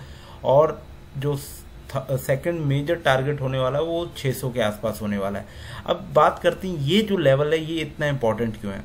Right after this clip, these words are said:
आप देखिए previously भी ये एक तरह का रेजिस्टेंस है, अब ये रेजिस्टेंस ड्रॉ कर देता हूँ मैं। ये जो लेवल है आपका सेवन फिफ्टी फ़ोर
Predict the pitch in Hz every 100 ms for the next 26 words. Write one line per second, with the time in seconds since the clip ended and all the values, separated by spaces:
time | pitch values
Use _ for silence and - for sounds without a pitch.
0 | - 139 135 143 170 185 - - - -
1 | - - - - - - - - - -
2 | 170 175 190 196 190 185 170 180 151 175
3 | 170 175 170 175 143 135 143 170 170 180
4 | 180 - - - - 120 127 139 139 135
5 | 131 - 147 135 123 127 135 123 113 117
6 | 120 147 - - - - - - - -
7 | - - 135 165 196 196 160 160 170 151
8 | 160 147 - 175 - - - - 147 151
9 | 170 - 139 170 139 143 151